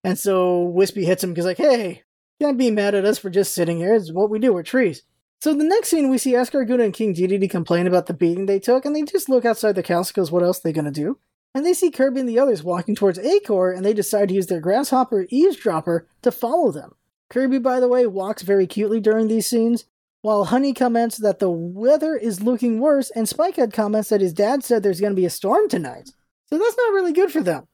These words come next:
Deep in the woods, they aren't sure where to find Acor, so Takori tells everyone to be quiet and listen,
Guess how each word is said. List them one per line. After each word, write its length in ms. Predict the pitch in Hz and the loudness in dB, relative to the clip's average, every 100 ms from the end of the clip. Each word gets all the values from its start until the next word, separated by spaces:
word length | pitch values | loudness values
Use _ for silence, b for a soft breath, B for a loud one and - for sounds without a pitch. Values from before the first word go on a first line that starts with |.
| _ _ - | _ _ 0
Deep 220 | 370 427 | 2 2
in 60 | 370 | 0
the 80 | |
woods, 280 | 254 220 208 | 2 0 2
they 120 | 196 | 0
aren't 180 | 247 392 | 0 -2
sure 140 | - 302 | -2 0
where 160 | 233 | 2
to 80 | 240 | 2
find 260 | 247 226 202 | 0 -2 -2
Acor, 500 | 254 370 - - 156 | 0 0 -2 -8 -6
so 160 | - 240 | 0 0
Takori 460 | 240 254 311 403 | 0 -4 -2 0
tells 220 | - 285 226 | 0 0 0
everyone 240 | 233 247 | -2 -2
to 80 | 190 | -2
be 100 | 185 | -6
quiet 380 | - 240 233 190 | -2 0 0 0
and 200 | 180 185 | -4 0
listen, 420 | 269 165 127 | 0 0 -6